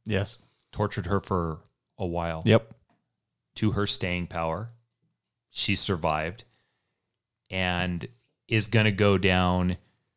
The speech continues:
Speaker 2: with the, the best fight of any of 'em in the film.
Speaker 1: Oh, yeah.
Speaker 2: Capably done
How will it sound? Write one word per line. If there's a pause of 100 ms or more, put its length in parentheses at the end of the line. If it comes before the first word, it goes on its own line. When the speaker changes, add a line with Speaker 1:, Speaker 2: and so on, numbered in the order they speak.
(200)
Speaker 2:
with
the, (640)
the
best
fight
of
any
of
'em
in
the
film. (260)
Speaker 1:
Oh,
yeah. (2750)
Speaker 2:
Capably
done